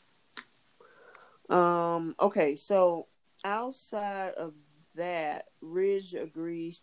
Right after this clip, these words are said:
to a wedding redo, but can't shake his love for Brooke.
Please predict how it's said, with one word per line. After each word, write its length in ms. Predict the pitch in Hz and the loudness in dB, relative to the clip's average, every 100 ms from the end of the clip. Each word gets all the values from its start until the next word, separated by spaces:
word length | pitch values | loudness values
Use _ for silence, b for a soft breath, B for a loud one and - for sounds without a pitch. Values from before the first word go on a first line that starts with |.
| - | -6
to 140 | 156 | -4
a 80 | 151 | -2
wedding 500 | 147 147 165 170 160 147 | -2 0 0 0 -4 -4
redo, 640 | 151 151 147 147 143 143 - _ _ | -4 -4 -2 -2 -2 -4 -12 _ _
but 140 | - 151 | -6 -4
can't 280 | - 156 160 | -2 -2 0
shake 280 | 147 143 | 0 0
his 160 | 143 143 | -2 -2
love 280 | 135 135 135 | 2 2 0
for 80 | 135 | -6
Brooke. 300 | 135 135 | -2 -2